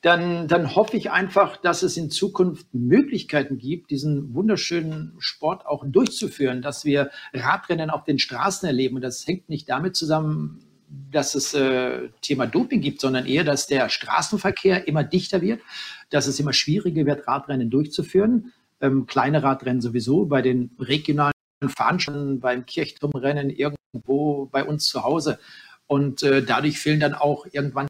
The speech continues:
vielleicht mal junge Sportlerinnen und Sportler, die diesen Sport ausüben können. Beim Fußball, in anderen Hallensportarten hast du dieses Problem nicht, aber im Radsport hast du das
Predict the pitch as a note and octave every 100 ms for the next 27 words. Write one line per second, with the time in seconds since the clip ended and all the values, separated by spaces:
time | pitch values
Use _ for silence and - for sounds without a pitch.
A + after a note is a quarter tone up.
0 | - - C3 B2+ - A#2 B2+ C#3+ C3+ -
1 | _ - - C#3+ D3 C3+ B2+ F#3+ D3+ A#2+
2 | - D#3 F#3+ C#3 A#2 A2+ A#2 A#2+ - A2
3 | - F3+ - A#2 A#2 - C3 C#3 B2 A2
4 | A2+ - A#3+ - F#3 E3+ - - - _
5 | D3+ C#3 D3+ D#3+ D#3 D3 C#3 F3 F3 D#3+
6 | D#3 C#3 C#3+ C3+ C#3+ - C#3+ C3+ C3 -
7 | C3+ B2+ B2 C#3+ E3 A2+ A2+ A2 A2+ -
8 | - - D3+ - C3+ -